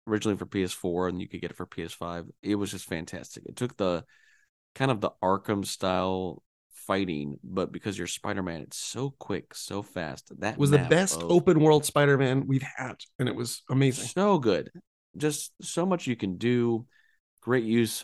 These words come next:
Speaker 1: of actual villains. You know, we get the Sinister Six in there, and then Miles Morales really had some fun stuff in there as well. So now we're gonna have the tag team of these two Spider-Men, uh, taking on some big bads. And who,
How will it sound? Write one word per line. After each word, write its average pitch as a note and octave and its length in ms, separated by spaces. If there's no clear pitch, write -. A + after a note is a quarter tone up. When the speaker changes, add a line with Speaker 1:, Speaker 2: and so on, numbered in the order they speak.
Speaker 1:
of F#2+ 220
actual F#2 600
villains. G2 720
You G2 80
know, F2 100
we F2+ 140
get - 180
the - 80
Sinister F#2 400
Six - 420
in G#2 140
there, G2 360
and E2 140
then E2 120
Miles G#2 280
Morales F#2 540
really F2+ 420
had A2 200
some F#2 160
fun F#2+ 260
stuff F#2+ 280
in F#2+ 60
there F2 120
as F2 120
well. F2+ 320
So - 120
now A2+ 120
we're A2 80
gonna G#2 140
have G2+ 120
the - 60
tag F#2 400
team E2+ 320
of E2+ 120
these F2+ 180
two - 220
Spider-Men, F2+ 800
uh, F2+ 340
taking G2 380
on F2 180
some F#2 180
big - 220
bads. F2+ 440
And F#2 260
who, G#2+ 220